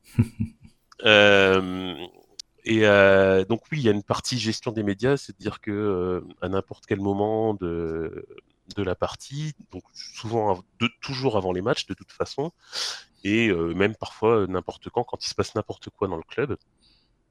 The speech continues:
Speaker 2: on a un journaliste qui peut venir et, euh, poser une question en disant, euh, « Il y a, euh, il y a votre joueur, là, il est pas content, qu'est-ce qui se passe ? » Et, euh, effectivement, il y a une partie, alors, dans, dans Football Manager deux mille dix-neuf, réseaux sociaux,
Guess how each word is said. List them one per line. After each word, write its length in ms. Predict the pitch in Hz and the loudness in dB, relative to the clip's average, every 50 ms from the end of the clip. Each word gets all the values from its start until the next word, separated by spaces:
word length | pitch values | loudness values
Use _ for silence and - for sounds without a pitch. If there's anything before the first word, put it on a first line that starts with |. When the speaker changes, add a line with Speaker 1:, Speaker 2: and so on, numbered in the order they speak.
| _ _ _ - | _ _ _ -16
Speaker 2:
on 160 | - 85 90 | -14 -6 -2
a 60 | 95 | 0
un 100 | 107 101 | 0 0
journaliste 520 | - - 87 80 78 82 92 - - - | 0 -2 -8 -6 -8 -8 -10 -10 -16 -16
qui 60 | - _ | -16 _
peut 120 | - 85 | -10 -10
venir 420 | 80 82 82 107 135 151 143 120 - | -10 -8 -6 -2 0 0 0 -2 -4
et, 260 | - 90 92 98 98 | -6 -4 -2 -2 -2
euh, 240 | 90 82 78 76 76 | -2 -2 -2 -4 -6
poser 220 | _ - 85 92 85 | _ -10 -8 -8 -8
une 80 | 82 | -8
question 380 | _ - - - - 110 123 113 | _ -16 -20 -12 -8 -6 -4 -4
en 40 | 92 | -6
disant, 400 | 80 76 71 76 92 104 92 76 | -8 -10 -8 -6 -4 -4 -4 -4
euh, « 160 | 67 69 - _ _ _ _ _ _ _ _ _ _ _ _ _ _ _ _ _ - | -6 -8 -10 _ _ _ _ _ _ _ _ _ _ _ _ _ _ _ _ _ -10
Il 60 | 87 | -8
y 20 | |
a, 80 | 92 92 | -6 -6
euh, 440 | 87 85 78 73 71 71 71 71 71 73 | -6 -8 -12 -16 -16 -16 -16 -18 -16 -14
il 80 | - 78 | -12 -12
y 40 | |
a 40 | 80 | -12
votre 160 | 80 87 - - | -12 -12 -16 -16
joueur, 300 | - 73 80 101 117 104 | -12 -8 -4 -2 -2 -2
là, 120 | 87 101 | -2 -4
il 100 | 101 85 | -4 -6
est 60 | 85 | -4
pas 100 | - - | -4 -4
content, 320 | - - - 78 - 104 107 | -6 -6 -8 -8 -4 -4 -4
qu'est-ce 220 | - - - - | -4 -4 -18 -18
qui 80 | - - | -16 -14
se 60 | - | -4
passe ? » 320 | - 92 110 - - - - - - - _ _ _ _ _ _ - - - - | -2 -2 -2 -2 -8 -16 -18 -20 -20 -20 _ _ _ _ _ _ -16 -16 -8 -2
Et, 320 | 95 107 117 123 127 120 | 2 2 4 6 6 6
euh, 180 | 110 101 101 95 | 8 6 6 4
effectivement, 720 | 95 - - 107 _ _ - - 98 104 117 127 135 120 | 2 0 -2 -10 _ _ -14 -8 -4 -4 -2 -2 -2 -2
il 60 | 104 | -2
y 20 | |
a 20 | 98 | -4
une 120 | 101 92 | -4 -2
partie, 580 | - 104 - - _ - - - 120 120 127 123 | -4 -4 -4 -4 _ -18 -20 -18 -12 -4 0 2
alors, 160 | 107 98 95 | 2 2 0
dans, 180 | 98 92 92 | -2 -6 -8
dans 100 | 90 104 | -8 -10
Football 300 | - _ _ _ - 107 | -12 _ _ _ -6 -4
Manager 400 | 104 104 104 104 104 110 113 110 | -2 -2 -4 -2 -4 -6 -6 -6
deux 120 | 104 - 101 | -8 -10 -10
mille 140 | 107 101 _ _ | -10 -10 _ _
dix-neuf, 300 | 104 110 110 113 - - _ _ - | -10 -6 -6 -6 -6 -8 _ _ -6
réseaux 400 | 104 95 - 117 110 - 123 113 | -6 -2 0 0 0 0 -4 -6
sociaux, 440 | - 123 - - - 131 131 147 | -6 -10 -12 -10 -8 -8 -8 -8